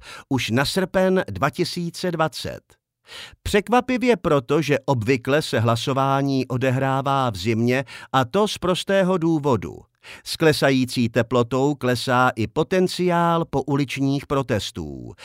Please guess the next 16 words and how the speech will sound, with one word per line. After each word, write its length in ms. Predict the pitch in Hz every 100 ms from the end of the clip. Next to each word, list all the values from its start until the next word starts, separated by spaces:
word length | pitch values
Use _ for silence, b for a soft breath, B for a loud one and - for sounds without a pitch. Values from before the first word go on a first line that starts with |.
| B B
Zkrátka, 640 | - 226 214 214 - 147
když 320 | 131 185 -
je 100 | 165
venku 440 | 139 151 139 151 135
pětadvacet 840 | 151 131 139 131 131 - 98 80
nad 280 | 90 117 131
nulou, 560 | 135 143 143 147 151 B B 117
je 180 | 127
demonstrace 760 | 131 220 240 - - 214 - 143
na 140 | 143
náměstí 840 | 170 175 175 170 156 - 165 143
příjemnější 1200 | 110 - 156 156 160 160 160 160 135 - 170 180
než 300 | 180 120 113 90
v 120 | 101
minus 480 | 151 160 160 156 120
deseti. 640 | 127 110 78 73 58 50